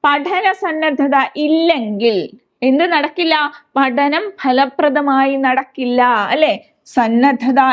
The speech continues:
ഇല്ലെങ്കിൽ എന്ത്? പഠന സന്നദ്ധത ഇല്ലെങ്കിൽ എന്ത് നടക്കില്ല? പഠനം ഫലപ്രദമായി നടക്കില്ല. ശ്രദ്ധയോടെ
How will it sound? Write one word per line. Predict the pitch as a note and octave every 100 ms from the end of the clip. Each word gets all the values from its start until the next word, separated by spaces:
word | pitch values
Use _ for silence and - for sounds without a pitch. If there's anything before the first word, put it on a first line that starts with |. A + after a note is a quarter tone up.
| -
ഇല്ലെങ്കിൽ | C#4 D4 D#4+ D4 A#3 G3+
എന്ത്? | A#3 C4+ A3+ - _ -
പഠന | A#3 A#3 D4 E4+ E4+
സന്നദ്ധത | D#4+ D4 C#4 D4 D4 D4 C4+ B3+ G#3+ C#4
ഇല്ലെങ്കിൽ | D#4 F#4 C4 G#3+ G#3+ A#3 B3 C4 - -
എന്ത് | G#3+ A#3+
നടക്കില്ല? | D4+ C4+ C#4 D4 D4 D4 C#4 C#4 - -
പഠനം | A#3+ A3+ C4+ C#4 C4+ C4+
ഫലപ്രദമായി | C4 C4+ C4 C4 D4 B3+ C#4 C4+ B3 B3 D#4 C#5+ - -
നടക്കില്ല. | B3+ A#3+ A#3 A3+ G#3 G#3 - _ _ _ _
ശ്രദ്ധയോടെ | - C4+ A#3+ A3 D#4+ E4 D#4 D4+